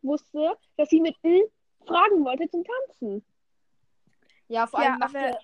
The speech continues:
Speaker 2: mm jetzt mit und
Speaker 3: Aber... aber die eine, also die mit mm, die macht doch jetzt mit T Tanzkurs. <laughs>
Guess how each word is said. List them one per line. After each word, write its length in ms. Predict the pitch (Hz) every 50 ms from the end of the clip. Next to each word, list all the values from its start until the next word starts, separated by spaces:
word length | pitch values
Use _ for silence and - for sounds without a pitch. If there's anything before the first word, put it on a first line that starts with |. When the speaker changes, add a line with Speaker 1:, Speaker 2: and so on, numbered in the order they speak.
| _ _ -
Speaker 2:
mm 400 | 311 359 415 440 403 415 392 254
jetzt 220 | 247 247 - -
mit 160 | 269 262 262 _ _ - - - - _ _ _ _ _ _ _ -
und 240 | 254 269 285 285 - - - - - - _ _ _ - - - _ _ - - - - - - _ _ _ _ - 277 - _ _ _ - 320 311 - - 427 339
Speaker 3:
Aber... 280 | 294 - 339 294 294 294 - - - - - - - - - - _ _ _ _ -
aber 380 | 262 277 269 294 294 285 285 - - _ _ _ 349 _ -
die 120 | 294 285 -
eine, 320 | - 269 302 349 349 339 285
also 220 | - 277 269 294 254
die 180 | 240 262 262
mit 180 | 262 262 262 _ _ -
mm, 320 | 294 330 339 330 330 349 415 440 _ _ _ _ _ _ _ _ _ _ _ _ _
die 140 | - 294 302
macht 200 | 294 302 302 - 339
doch 40 |
jetzt 240 | 302 294 294 - -
mit 180 | 277 269 262 _ _ _ _ _ -
T 140 | 339 359 381 381 - -
Tanzkurs. 500 | 508 285 285 302 320 - - 415 466 - - - - - - - - 640 679 - 508 - - _ _ _ _ _ _ _ _ _ _ _ _ _ _ _ _ _ _ - 855
<laughs> 80 | -